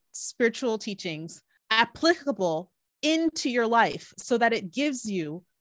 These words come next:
the step-by-step guide on this is what you do. This is what you say. This is how you change your thought. This is how you can look at this differently.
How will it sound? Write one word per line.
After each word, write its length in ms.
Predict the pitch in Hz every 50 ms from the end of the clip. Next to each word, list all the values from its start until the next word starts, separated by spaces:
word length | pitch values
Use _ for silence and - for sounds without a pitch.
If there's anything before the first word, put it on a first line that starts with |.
| _ _ -
the 460 | 175 196 226 220 214 208 208 202 202 - _ _ _ _ _ _ _ _ _ _
step-by-step 920 | - - - - - - 302 294 302 _ 277 247 240 - - - 254 247 - -
guide 480 | 175 208 220 214 170 147 143 143 156 - _ _ _
on 280 | 196 208 190 185 165 170
this 260 | 247 320 339 - -
is 180 | - 233 190 180
what 220 | 202 208 - 202
you 140 | 185 190 170
do. 360 | 147 165 160 147 131 - - _ _ _ _ _ -
This 340 | 180 185 254 311 302 - 277
is 160 | 269 208 196
what 200 | 196 208 - -
you 100 | 190 190
say. 540 | - - - - - 151 143 139 127 131 - _ _ _
This 240 | 180 240 330 320 - -
is 120 | 330 294
how 140 | - 254 226
you 160 | 226 208 208
change 300 | 196 - 208 190 185 156
your 100 | 175 175
thought. 300 | 160 - 165 156 147 - - -
This 280 | 190 285 330 - -
is 100 | 320 294
how 140 | 269 254 214
you 100 | 214 214
can 220 | - 220 190 170
look 140 | 180 180 -
at 100 | 208 -
this 200 | 180 175 - -
differently. 480 | - 175 - - 156 - 165 156 165